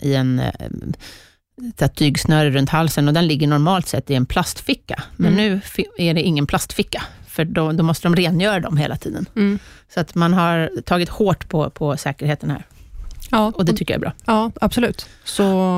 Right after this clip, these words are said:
Speaker 2: om, när vi har gäster så kan det ju vara så att vi kommer få ha dem på länk.
Speaker 1: Precis. Så
Speaker 2: Lite
Speaker 1: då får
Speaker 2: sämre
Speaker 1: ni
Speaker 2: ljud, men, eh, det tror jag att folk har,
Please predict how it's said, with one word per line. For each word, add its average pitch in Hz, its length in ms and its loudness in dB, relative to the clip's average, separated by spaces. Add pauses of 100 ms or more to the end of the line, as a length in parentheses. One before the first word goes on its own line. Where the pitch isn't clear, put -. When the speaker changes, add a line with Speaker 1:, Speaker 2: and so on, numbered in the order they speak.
(120)
Speaker 2:
om, 196 600 0
när 208 360 0
vi 208 80 2
har 254 200 0
gäster - 420 -4
så 180 340 -2
kan 180 160 0
det 175 60 2
ju 170 40 -2
vara 170 120 0
så 180 80 -4
att - 140 -10
vi 190 300 -2
kommer 185 180 0
få 180 100 -4
ha 180 60 2
dem 175 120 0
på 190 60 -2
länk. - 420 -4 (220)
Speaker 1:
Precis. 208 440 2 (160)
Så 294 60 0
Speaker 2:
Lite 294 80 4
Speaker 1:
då 277 80 2
får - 40 -2
Speaker 2:
sämre 285 180 2
Speaker 1:
ni 269 60 0
Speaker 2:
ljud, 254 300 0 (240)
men, 220 440 2
eh, 185 580 2
det 180 500 0
tror - 160 -6
jag - 40 0
att - 80 -6
folk - 220 -8
har, - 240 -2